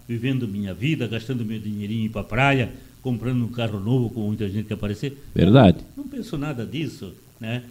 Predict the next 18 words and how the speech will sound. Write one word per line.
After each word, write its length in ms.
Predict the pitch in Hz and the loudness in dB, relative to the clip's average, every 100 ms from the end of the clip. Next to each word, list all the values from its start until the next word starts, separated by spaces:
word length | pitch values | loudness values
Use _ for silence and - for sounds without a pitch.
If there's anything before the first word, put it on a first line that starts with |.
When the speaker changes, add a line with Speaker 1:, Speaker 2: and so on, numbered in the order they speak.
| - - - - | -20 -20 -20 -16
Speaker 1:
É, 480 | 135 131 127 120 104 95 | -10 -6 -4 -6 -8 4
Speaker 2:
Tá 100 | 123 | 4
aqui 440 | - 143 143 113 85 | 6 6 8 8 4
Speaker 1:
é, 160 | 80 107 | -4 -2
o 60 | 120 | 6
meu 100 | 156 | 8
Speaker 2:
lutando, 680 | 185 185 214 202 190 190 151 | 10 12 12 12 12 10 8
é, 160 | 135 | 10
investindo, 880 | 156 165 156 - 208 214 208 180 185 | 10 12 10 6 8 10 10 12 10
Speaker 1:
É, 40 | 175 | 10
Speaker 2:
investindo, 1000 | 143 151 147 - 202 202 185 175 160 143 - - | 8 8 6 8 12 12 12 8 6 2 -12 -12
Speaker 1:
é, 420 | 214 127 123 117 | 2 6 8 8
porque 220 | 107 208 196 | 6 2 8
Speaker 2:
é, 20 | |
teimando. 720 | 175 170 208 226 196 190 185 185 | 10 12 10 10 8 8 8 4
Speaker 1:
É, 240 | 196 131 - - - - - - | -4 -6 -8 -18 -20 -20 -20 -20
porque 140 | - 190 | -12 -8
Deus 440 | 190 233 226 - | -6 -4 -4 -6